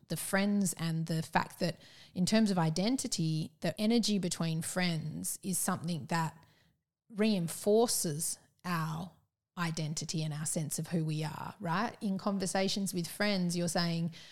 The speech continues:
or you were saying, like, the back and forth, actually, when we have those social interactions and engagements, we have that opportunity to question ourselves, assert ourselves,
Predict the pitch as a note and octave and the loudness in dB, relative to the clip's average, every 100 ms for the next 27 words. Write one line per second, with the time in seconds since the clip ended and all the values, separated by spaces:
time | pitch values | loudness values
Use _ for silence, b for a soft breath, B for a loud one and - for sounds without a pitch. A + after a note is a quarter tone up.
0 | B B - E3+ F3+ F3 F3+ E3+ F3 E3 | B B -2 2 4 4 4 4 2 0
1 | E3 D#3 - _ _ - F3 G#3+ G3 - | 0 -4 -10 _ _ -6 2 4 4 2
2 | F3+ - - B3 F#3+ D#3 D3+ - F#3 - | 0 2 6 8 8 4 -2 -4 -6 0
3 | - G3 F3+ F3+ B B B - G3+ F#3+ | 0 2 0 -2 B B B 0 2 2
4 | E3+ G#3 B3+ G#3+ F#3+ F3 - F3+ F3 E3+ | 2 2 2 4 4 4 2 2 2 0
5 | E3+ - F3 D#3 - E3+ F3 D#3+ D#3+ E3+ | -2 0 0 0 0 0 0 0 0 0
6 | E3 F3 - F3+ - G3+ G#3+ G3+ F#3 F3+ | 0 -2 -2 -2 2 2 2 2 2 2
7 | E3+ - G#3 A3 F#3+ E3+ - G3+ C4 B3 | 0 2 4 4 4 2 0 2 4 4
8 | - G3+ F#3+ - E3+ E3 E3+ - A3+ B3 | 2 2 0 0 0 0 -2 0 2 4
9 | G#3 F3 - E3+ D#3+ | 4 2 0 2 2